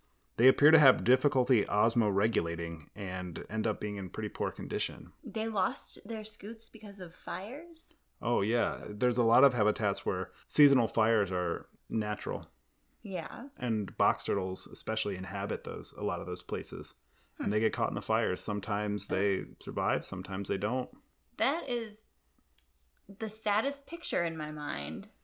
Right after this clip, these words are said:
Speaker 1: Yeah.
Speaker 2: They don't move very fast. Like,
Speaker 1: No, a lot of times they just need to
Speaker 2: you know
Speaker 1: endure.
Speaker 2: what you should do?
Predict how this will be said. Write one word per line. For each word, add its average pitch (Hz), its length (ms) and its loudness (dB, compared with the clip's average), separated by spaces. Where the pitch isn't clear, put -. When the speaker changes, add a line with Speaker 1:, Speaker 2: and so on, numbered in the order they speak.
Speaker 1:
Yeah. 120 280 0
Speaker 2:
They 254 120 6
don't 269 240 0
move 302 240 -2
very 180 280 0
fast. - 580 -10
Like, 196 240 -4
Speaker 1:
No, 131 300 6
a - 20 8
lot 113 140 6
of 110 60 -4
times 120 240 -2
they 110 100 2
just 107 240 -2
need 110 120 0
to 240 60 4
Speaker 2:
you 277 80 6
know 311 120 8
Speaker 1:
endure. 349 160 4
Speaker 2:
what 262 80 8
you - 60 6
should 220 260 0
do? 180 420 -2